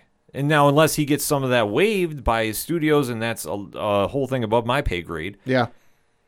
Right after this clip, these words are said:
Speaker 1: I don't think he was gonna be coming back. Like,
Speaker 2: I, I think he wants to do it. I think, because he's been asking, he'd love to have, I think he's even said he would like to have one more match. You know, and I know he said he's like to wrestle Ro-, uh, Roman because I think, hey, family, cousins.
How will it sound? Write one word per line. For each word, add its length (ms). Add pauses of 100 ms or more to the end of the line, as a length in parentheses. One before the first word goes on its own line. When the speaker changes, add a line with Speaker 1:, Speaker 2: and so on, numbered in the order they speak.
(520)
Speaker 1:
I 140
don't 240
think 280
he 160
was 180
gonna 200
be 100
coming 320
back. 480
Like, 300
Speaker 2:
I, 100
I 40
think 280
he 100
wants 360
to 60
do 160
it. 60
I 80
think, 460
because 240
he's 120
been 100
asking, 260
he'd 300
love 300
to 140
have, 280
I 40
think 180
he's 160
even 180
said 360
he 280
would 160
like 180
to 100
have 200
one 220
more 200
match. 500 (440)
You 100
know, 100
and 120
I 20
know 160
he 100
said 160
he's 140
like 160
to 300
wrestle 380
Ro-, 180
uh, 500
Roman 440
because 260
I 80
think, 180
hey, 160
family, 400
cousins. 500